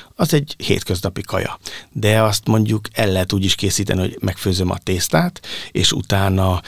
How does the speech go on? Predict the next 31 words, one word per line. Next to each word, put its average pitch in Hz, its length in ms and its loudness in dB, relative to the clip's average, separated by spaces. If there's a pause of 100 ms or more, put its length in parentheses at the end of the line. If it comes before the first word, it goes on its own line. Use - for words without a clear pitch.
(140)
egy, 92 480 0
eh, 95 180 2 (100)
paradicsomszószot, 98 840 0
ami, 95 100 0 (260)
paradicsomszószt, 107 640 2
amit 95 140 -2
külön 101 280 2
elkészítek, 95 680 0
azt, - 240 -2 (200)
eh, 90 180 0 (140)
összekeverem 113 840 2
vele, 101 400 2
megszorom 95 400 0
reszelt 113 320 2
sajttal, - 340 -2
és - 140 0
kész. 175 380 2 (400)
Vagy 98 240 2
a - 260 -2
másik 117 500 0
véglet, 156 540 8 (300)
amikor 101 420 2
igazából 107 600 2
a 104 60 2
tésztát 98 500 0
nem 107 180 2
főzöm 101 340 2
meg, 123 260 2
hanem 104 220 0
a 98 40 0
paradicsomszószban 101 1300 2